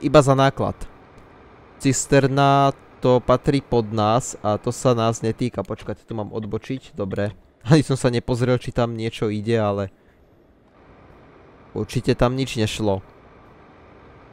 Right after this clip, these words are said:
To je tá veľká výhoda, že my si zodpovedáme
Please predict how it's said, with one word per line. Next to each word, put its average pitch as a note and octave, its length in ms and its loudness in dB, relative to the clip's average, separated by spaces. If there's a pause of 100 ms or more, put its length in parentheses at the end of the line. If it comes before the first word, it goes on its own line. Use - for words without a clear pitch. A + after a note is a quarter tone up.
(1080)
To - 80 -2
je C#3 80 6
tá D3+ 160 6
veľká C#3+ 320 6
výhoda, C3+ 320 4
že A#2 160 4
my C3 80 0
si B2+ 160 -6
zodpovedáme C3 560 2